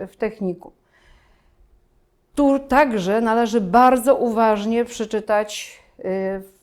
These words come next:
orzeczenie z poradni, wnikliwie przeanalizować mocne strony ucznia, ale też skupić się nad jego trudnościami. Dlatego, że mając, y, uczniów z zespołem Aspergera,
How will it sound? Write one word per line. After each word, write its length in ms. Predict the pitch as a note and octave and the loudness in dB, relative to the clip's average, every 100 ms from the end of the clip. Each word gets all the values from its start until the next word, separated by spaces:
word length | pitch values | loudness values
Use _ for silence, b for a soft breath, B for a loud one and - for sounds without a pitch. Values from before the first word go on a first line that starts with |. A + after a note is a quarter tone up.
| - | -6
orzeczenie 460 | G#3+ A3 A3 A3 | -4 -4 -4 -4
z 60 | A3 | -6
poradni, 640 | - G3+ G3 F#3+ G3 A#3+ - b b b b b _ _ | -2 0 0 0 -6 -8 -10 b b b b b _ _
wnikliwie 580 | F3 A3 A#3+ B3 D#4+ D#4+ | -4 -2 -2 0 0 0
przeanalizować 800 | - C#4+ C4+ B3+ A#3+ B3 B3+ B3 | -2 -2 0 -2 -2 -2 -2 -2
mocne 560 | G#3 A#3 C#4 - C#4 D4 - _ | -2 -2 -2 -4 -6 -6 -10 _
strony 580 | - - - C4 C4 C4+ | -20 -14 -6 -4 -4 -4
ucznia, 420 | C#4 - C4+ C4+ | -8 -8 -8 -6
ale 200 | A3 A3+ | -2 -4
też 280 | A3+ B3+ C4 | -2 -6 -6
skupić 460 | - B3+ B3 A#3+ | -12 -12 -10 -10
się 80 | B3 | -6
nad 180 | A#3 A3 | -6 -4
jego 220 | A3 A3+ | -4 -4
trudnościami. 760 | A3+ A3 A3 A3 - G3+ E3 - _ b b b b b - | -6 -10 -8 -10 -8 -6 -6 -8 _ b b b b b -8
Dlatego, 420 | F#3+ B3 C4 C#4 | -4 -2 0 0
że 540 | G#3+ G#3 G#3+ G#3 - - _ _ | -2 -2 2 2 0 -14 _ _
mając, 580 | G3 C4 D4 - - G#3 | -4 -2 -2 -4 -10 -8
y, 260 | - G3+ - | -4 -4 -4
uczniów 440 | B3+ B3+ A#3 G3+ | -6 -4 -6 -6
z 40 | |
zespołem 320 | G#3+ G#3+ A3+ A3+ | -8 -4 -4 -4
Aspergera, 960 | A3 A3 G#3 G#3 G#3+ G3+ G#3 C4 - | -6 -6 -6 -2 -2 0 2 0 -4